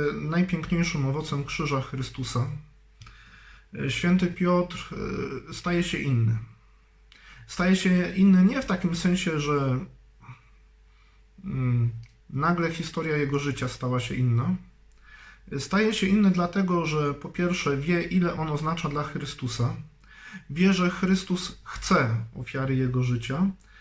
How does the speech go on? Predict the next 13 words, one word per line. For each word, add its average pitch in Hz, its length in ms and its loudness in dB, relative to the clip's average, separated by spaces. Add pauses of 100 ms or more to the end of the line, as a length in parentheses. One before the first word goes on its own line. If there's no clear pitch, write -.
(360)
Piotr 165 520 -6
spala 170 460 2
się 139 180 -4
codziennie, 156 580 0
codziennie 156 580 -2 (120)
ryzykuje, 143 600 -2
mm, 127 800 -2
swoje 139 320 -2
życie, 165 440 -2
swoje 139 320 -2
zdrowie, 147 520 0
swoją 147 400 -4
wolność 143 560 -2